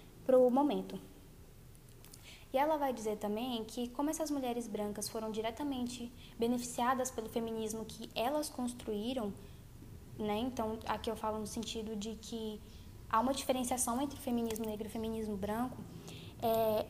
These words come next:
é muito difícil, por uma questão lógica mesmo, para as mulheres brancas criticarem o feminismo de forma geral, especialmente o feminismo que elas construíram.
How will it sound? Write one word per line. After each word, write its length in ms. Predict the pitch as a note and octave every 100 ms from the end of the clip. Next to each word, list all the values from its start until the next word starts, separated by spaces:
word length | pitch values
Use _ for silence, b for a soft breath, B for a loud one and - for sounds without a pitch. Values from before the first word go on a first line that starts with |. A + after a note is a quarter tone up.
| - -
é 60 |
muito 640 | A#3 C4 C#4+ E4+ E4+ D#4 - - - -
difícil, 840 | G#3+ C4 C#4 C4 C#4+ D#4 - A3+ G#3 -
por 100 | C4
uma 100 | B3+
questão 300 | C4+ E4 E4
lógica 400 | C4+ D#4 D#4 B3+
mesmo, 400 | A#3+ C#4+ C4 - B B -
para 100 | C#4
as 100 | D#4+
mulheres 340 | D#4+ C4+ A#3+
brancas 640 | A3+ A3+ C4+ C#4+ A3+ - - B B B -
criticarem 840 | D4+ D#4+ F4+ - D4 D4+ F#4 F#4+ F#4+ - - -
o 60 |
feminismo 520 | B3+ C#4 C#4 C4+ C#4+
de 100 | C#4+
forma 240 | - C4 C#4
geral, 460 | C#4+ D4 G#3+ G3+ - -
especialmente 840 | - - C4+ D#4 C#4+ B3+ C#4 C#4 D4+
o 160 | C#4 C4
feminismo 560 | C4+ C4+ C4 B3+ C4
que 120 | B3+
elas 200 | B3+ C#4
construíram. 600 | C#4+ C4+ - A3+ G3+ F#3+